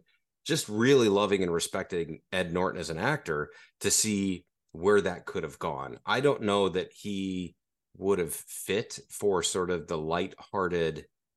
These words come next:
approach that, that Ruffalo took and how,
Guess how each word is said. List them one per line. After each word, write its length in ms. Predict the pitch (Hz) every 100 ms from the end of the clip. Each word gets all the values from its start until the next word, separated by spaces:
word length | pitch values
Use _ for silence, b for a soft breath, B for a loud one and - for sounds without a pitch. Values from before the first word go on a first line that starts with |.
| _ _ _ _ _ _ _ _ - _ -
approach 800 | 101 - - 101 110 127 - - -
that, 300 | 87 90 - - _ _ _ _ _ 92 87
that 280 | 92 87
Ruffalo 600 | - 92 101 - 110 104
took 300 | 101 110 107
and 120 | 95 80
how, 380 | 101 98 90